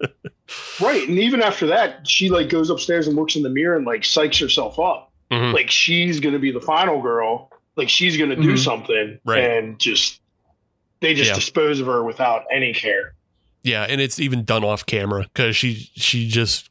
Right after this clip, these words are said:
Speaker 1: Yeah.
Speaker 2: confronts Santa Stein and he says, "Naughty," and then, like, apparently get, uh, you know, wraps her up like a gift. And it's like, eh, it, it just, I, maybe just don't even do it,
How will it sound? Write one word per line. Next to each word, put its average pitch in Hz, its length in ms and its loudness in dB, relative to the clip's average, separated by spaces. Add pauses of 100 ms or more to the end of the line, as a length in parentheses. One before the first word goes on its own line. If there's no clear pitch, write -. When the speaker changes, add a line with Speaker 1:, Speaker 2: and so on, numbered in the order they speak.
(140)
Speaker 1:
Yeah. 143 100 2
Speaker 2:
confronts 120 360 0
Santa 117 320 0
Stein 110 400 0
and 101 180 -2
he 107 180 0
says, 104 320 -2
"Naughty," 107 460 0
and 104 160 0
then, 98 160 -2
like, 98 260 -6
apparently 104 440 -2 (180)
get, - 240 0
uh, 113 180 -2
you 123 140 -2
know, 104 60 0
wraps 117 300 -2
her 110 120 -2
up 104 120 -4
like 101 120 -4
a 101 80 -6
gift. 95 400 -6 (560)
And 135 60 -2
it's 123 100 -2
like, 120 340 -4
eh, 139 220 -2 (400)
it, 120 260 -10
it 139 120 -4
just, - 440 -4 (600)
I, 147 160 -6 (100)
maybe 208 200 0
just - 200 -4
don't 247 180 0
even 226 180 0
do 262 180 -2
it, - 140 -4